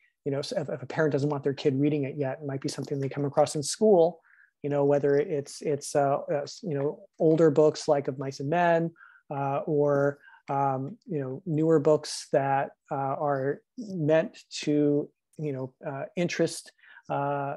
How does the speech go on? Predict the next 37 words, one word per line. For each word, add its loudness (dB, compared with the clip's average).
young 0
adults 4
and, -2
and -6
write 4
about 2
life -2
as -4
they're -2
experiencing -2
it. -4
Um, -2
they 4
seem 2
to 6
be 6
the 4
most 2
controversial. -2
So, 2
so, 0
uh, -2
they, 4
they, 2
I 2
would 2
say 2
that 0
they 0
are 2
the, -4
the -6
larger, 2
um, -8
uh, -6
they 4
do 2